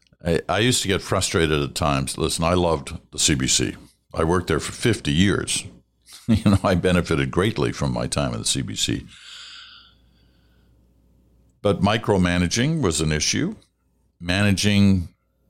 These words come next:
was an issue in, in, in more general ways. I always felt there were too many managers there.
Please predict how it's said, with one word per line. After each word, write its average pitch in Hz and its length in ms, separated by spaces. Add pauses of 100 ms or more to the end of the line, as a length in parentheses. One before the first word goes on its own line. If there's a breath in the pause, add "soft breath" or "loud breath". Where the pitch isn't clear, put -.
(1160)
was 98 240
an 104 120
issue 107 400
in, 101 180
in, 101 600
in 98 260
more 104 180
general 113 400
ways. - 360 (340)
I 98 140
always 120 260
felt 87 220
there 82 80
were 78 80
too - 140
many 71 180
managers 62 560
there. 65 260